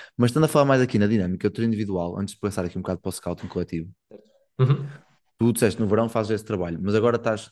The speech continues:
Speaker 1: estás na terceira, eles estão, estão no Porto. Ahm, como é que tu consegues, ou seja,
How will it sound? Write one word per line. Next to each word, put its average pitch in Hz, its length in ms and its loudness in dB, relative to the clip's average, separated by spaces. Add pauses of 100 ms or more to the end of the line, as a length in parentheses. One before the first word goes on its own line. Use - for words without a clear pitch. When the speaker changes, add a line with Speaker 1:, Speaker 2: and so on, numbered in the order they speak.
Speaker 1:
estás 98 240 -4
na 101 120 -4
terceira, 135 520 -4
eles 101 200 -4
estão, 95 500 -6 (140)
estão - 180 -6
no 98 60 0
Porto. 120 380 0 (520)
Ahm, 101 500 -2
como 127 160 -4
é 131 40 0
que 127 60 -10
tu 131 120 -6
consegues, 120 560 -4 (720)
ou - 80 -10
seja, 90 400 0